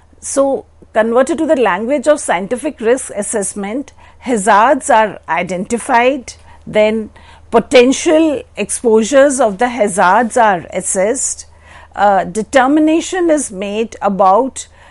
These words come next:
the amount of risk a person or the environment faces in a particular situation. So we can just sum it up in a way to say that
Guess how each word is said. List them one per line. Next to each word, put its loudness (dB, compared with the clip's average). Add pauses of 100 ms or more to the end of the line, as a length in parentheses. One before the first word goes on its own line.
(160)
the 4
amount 0
of 0
risk 0
a -2
person 0
or 0
the -4
environment -2
faces -6
in -6
a -4 (140)
particular -4
situation. -10 (200)
So 0
we 2
can 2
just 0
sum 2
it 0
up 2
in -2
a 0
way 0
to -4
say 2
that 0